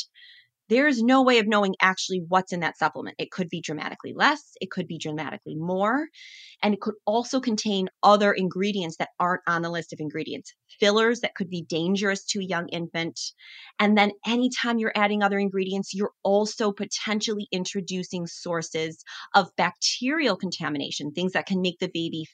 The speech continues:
physically sick very quickly.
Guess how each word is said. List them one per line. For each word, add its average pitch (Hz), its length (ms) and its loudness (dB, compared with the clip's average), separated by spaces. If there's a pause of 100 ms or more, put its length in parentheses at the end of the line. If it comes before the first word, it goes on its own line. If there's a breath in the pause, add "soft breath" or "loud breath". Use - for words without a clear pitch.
physically 202 480 -2
sick - 380 -4 (500 loud breath)
very 214 460 6
quickly. - 680 -6